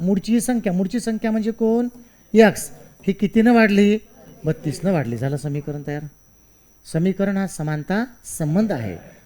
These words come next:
जो प्रस्थापित झाला पाहिजे, लक्षात घ्यायचा. उदाहरणाच्या अटींची पूर्तता करणारी गणितीय मांडणी करणे म्हणजे समीकरण मांडणे, आणि समीकरणात समानता संबंध आहे, तो प्रस्थापित झाला पाहिजे आणि त्यानुसार मांडता आलं पाहिजे. मांडलं गेलं समीकरण,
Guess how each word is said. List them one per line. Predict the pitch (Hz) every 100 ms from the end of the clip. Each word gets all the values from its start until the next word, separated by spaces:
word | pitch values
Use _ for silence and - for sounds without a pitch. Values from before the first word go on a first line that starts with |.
| -
जो | 131 196
प्रस्थापित | 202 180 - 240 262
झाला | 190 165 139
पाहिजे, | 131 120
लक्षात | 127 - 120
घ्यायचा. | 117 110 - _ _ _ _ _ _ _ -
उदाहरणाच्या | 156 196 202 208 - 254
अटींची | 214 190 175 240
पूर्तता | 196 170 190 -
करणारी | 175 151 160 190 214 277 - - _ - 147
गणितीय | 214 240 302 311
मांडणी | 269 233 214
करणे | 208 202
म्हणजे | 196 180
समीकरण | 170 170 175 180
मांडणे, | 170 170 196 240 - - -
आणि | 151
समीकरणात | 151 175 185 190 185 165
समानता | 165 160 156 151
संबंध | 143 151 170
आहे, | 208 226 - - _ -
तो | 175
प्रस्थापित | 175 143 175 151 139
झाला | - 139
पाहिजे | 175 196 170 220
आणि | 233 - - 139
त्यानुसार | 151 151 151 151
मांडता | 139 139 196
आलं | 202 202
पाहिजे. | 208 180 226 233 - - -
मांडलं | 214 277 294 240
गेलं | 214
समीकरण, | - 147 139 120